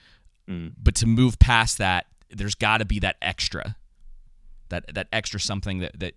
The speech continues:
Speaker 2: that keeps you going. Um,
Speaker 1: I agree.
Speaker 2: I don't know. That's, that's kind of where I'm at right now. I, I think, like, I, I still need to work on it a little bit, figure that scale out. But
Speaker 1: Uh, I've gotten a lot harsher myself, so.
Speaker 2: What is up, everybody? Welcome back to the Underground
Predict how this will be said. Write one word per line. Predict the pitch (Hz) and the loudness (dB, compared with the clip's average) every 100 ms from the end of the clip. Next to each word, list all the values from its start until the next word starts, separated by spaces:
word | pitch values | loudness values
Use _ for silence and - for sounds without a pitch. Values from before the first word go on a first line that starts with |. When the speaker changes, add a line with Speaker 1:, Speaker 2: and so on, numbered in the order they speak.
| _ - | _ -14
Speaker 2:
that | 92 - | -14 -8
keeps | 98 - | -6 -6
you | 71 | -4
going. | 80 67 85 92 - | -6 -6 -10 -12 -10
Um, | 73 76 73 73 90 - - - - _ _ - | -10 -8 -8 -8 -12 -14 -20 -20 -20 _ _ -16
Speaker 1:
I | 90 | -16
agree. | 90 92 92 - - | -14 -14 -14 -12 2
Speaker 2:
I | 190 | 4
don't | 170 | 6
know. | 156 | 4
That's, | 170 - | 2 0
that's | 175 - | -2 0
kind | 170 | 0
of | 156 | 0
where | 156 | 0
I'm | 160 | 0
at | 156 | 0
right | 156 | 2
now. | 156 151 | 2 4
I, | 147 139 | 2 2
I | 127 | 0
think, | 135 120 | 0 -2
like, | 113 107 - _ _ _ _ | -2 -4 -8 _ _ _ _
I, | 107 - | -4 -4
I | 110 | -4
still | 107 135 | -2 -2
need | 113 104 | 0 0
to | |
work | 87 85 | -2 -4
on | 87 87 | -6 -6
it | |
a | 82 | -6
little | 80 | -6
bit, | 82 - | -6 -8
figure | 78 - | -10 -10
that | - | -10
scale | - - 50 | -12 -12 -14
out. | - - - | -16 4 10
But | 226 135 - _ - - | 10 10 2 _ -20 -16
Speaker 1:
Uh, | 95 95 113 | -14 -10 -2
I've | 113 | 0
gotten | 113 92 92 | 0 0 2
a | |
lot | 92 95 95 | 2 2 0
harsher | 95 92 - 92 - 107 | 0 -2 -4 -10 -10 -10
myself, | 101 107 98 - | -10 -8 -10 -12
so. | - 120 - _ _ _ - - - - | -14 -14 -18 _ _ _ -20 -20 -20 -18
Speaker 2:
What | 107 117 185 - | -12 2 4 4
is | 139 - | 4 2
up, | 117 - | 2 2
everybody? | 104 104 101 104 107 104 | 2 2 4 2 0 -2
Welcome | 104 107 135 151 147 160 151 131 - | -2 4 6 6 4 2 2 0 2
back | 127 127 - - | 2 2 0 -6
to | - 160 175 175 | -4 -2 0 -2
the | 170 | -2
Underground | 117 113 104 113 113 113 | 0 0 2 2 2 2